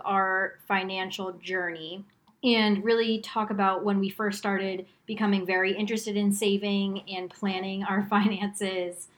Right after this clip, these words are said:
I, of course, was always interested in saving money, but never really had a strategic plan. Uh, so Nathan, would you like to take us through when you first got,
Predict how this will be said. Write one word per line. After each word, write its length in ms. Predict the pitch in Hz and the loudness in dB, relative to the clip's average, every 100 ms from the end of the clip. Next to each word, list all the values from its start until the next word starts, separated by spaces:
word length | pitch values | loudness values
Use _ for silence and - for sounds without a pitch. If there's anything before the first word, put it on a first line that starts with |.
| _ _ _ _ _ - | _ _ _ _ _ 6
I, 260 | 240 262 220 | 8 8 6
of 180 | 233 202 | 0 0
course, 220 | 226 214 | 0 0
was 140 | 208 196 | 0 -2
always 340 | 196 196 202 | 0 2 4
interested 320 | 196 196 214 | 2 0 0
in 120 | 202 202 | 2 2
saving 300 | 214 220 220 | 2 0 0
money, 220 | 240 254 | 0 0
but 140 | 214 | 0
never 220 | 196 196 | -2 0
really 240 | 196 196 180 | -2 -2 -2
had 220 | 190 185 | -2 -2
a 40 | |
strategic 600 | 180 202 196 202 - 190 - | -4 -6 -4 -4 -4 -8 -12
plan. 600 | - 180 180 196 254 254 _ _ _ 196 | -12 -10 -6 -4 -4 -4 _ _ _ -6
Uh, 140 | 185 | -6
so 160 | 185 214 | -2 2
Nathan, 300 | 208 202 196 | 2 4 2
would 100 | 190 | 2
you 240 | 196 190 - - | 2 0 -4 -6
like 160 | 214 202 | -4 -4
to 80 | 202 | -4
take 180 | 214 202 | -2 -2
us 180 | - | -6
through 280 | - 202 190 | -4 0 0
when 400 | 185 180 175 170 - _ | -2 -4 -6 -10 -16 _
you 180 | 240 277 | 0 2
first 280 | 277 247 - | 2 2 2
got, 300 | 208 208 | 2 0